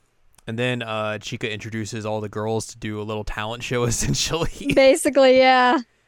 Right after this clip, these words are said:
Speaker 1: Mari is magic, and she's like, "Look, I can make this hat flow. Ooh." And then
Speaker 2: Ooh.
Speaker 1: Yohane, like, focuses, and she sees, like, Mari's familiars holding it up, and they're like, they spot her seeing them, and they're like, "Oh, oh." <laughs>
Speaker 2: They're struggling.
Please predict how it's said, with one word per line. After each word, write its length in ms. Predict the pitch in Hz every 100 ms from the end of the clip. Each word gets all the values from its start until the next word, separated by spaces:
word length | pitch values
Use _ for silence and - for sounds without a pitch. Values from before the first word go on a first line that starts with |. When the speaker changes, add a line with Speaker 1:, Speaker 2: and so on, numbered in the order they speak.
| _ _ _ _
Speaker 1:
Mari 520 | 117 117 127 120 120
is 120 | 117 104
magic, 600 | 110 120 120 127 127 -
and 340 | 107 110 110
she's 200 | - 113
like, 120 | 110
"Look, 160 | 160 220
I 60 | 208
can 100 | 202
make 100 | 208
this 160 | 240 175
hat 240 | 170 240
flow. 420 | - 151 131 113
Ooh." 1040 | 139 254 339 269 247 226 190 214 523 571 320
And 140 | 262
then 80 | 254
Speaker 2:
Ooh. 300 | 240 233 233
Speaker 1:
Yohane, 300 | 226 220 143
like, 160 | 127 -
focuses, 520 | - 127 135 135 123
and 80 | 120
she 120 | 120
sees, 260 | 113 123
like, 340 | 113 110 107 - _ _ _ -
Mari's 360 | 110 110 113 -
familiars 440 | 110 113 113 113
holding 280 | 117 113 110
it 80 | 104
up, 140 | 110
and 80 | 113
they're 80 | 104
like, 220 | 104 104 - 117
they 100 | 131
spot 300 | 120 - 131
her 180 | 123 127
seeing 480 | 123 - 127 127 131
them, 220 | 131 135
and 100 | 123
they're 60 | 110
like, 140 | 107
"Oh, 260 | - 220 202 -
oh." 340 | 262 208 202 - - -
<laughs> 100 | - 269
Speaker 2:
They're 180 | 247
struggling. 840 | 262 - - 233 247 240 233 254